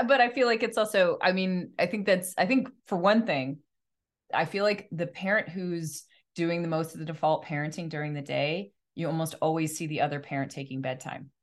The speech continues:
Like, and I think that, so oftentimes bedtime falls to fathers. Like, I, there, I can think of ten families right now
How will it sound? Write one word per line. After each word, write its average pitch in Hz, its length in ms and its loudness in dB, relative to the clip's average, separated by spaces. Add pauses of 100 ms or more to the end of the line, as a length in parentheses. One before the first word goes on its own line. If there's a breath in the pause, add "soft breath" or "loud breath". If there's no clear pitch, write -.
(120)
Like, 147 320 0
and 165 120 4
I 160 100 2
think 156 160 -4
that, 151 280 -2
so 165 260 -2 (100)
oftentimes 160 640 2
bedtime 139 340 -4
falls 131 240 -4
to 143 80 -16
fathers. - 460 -4
Like, - 180 -8
I, 165 220 4 (120)
there, 175 320 0
I 175 120 6
can 185 220 -2
think 185 200 -4
of 165 140 -2
ten 165 320 -2
families 139 480 -4
right 135 160 -6
now 131 300 -4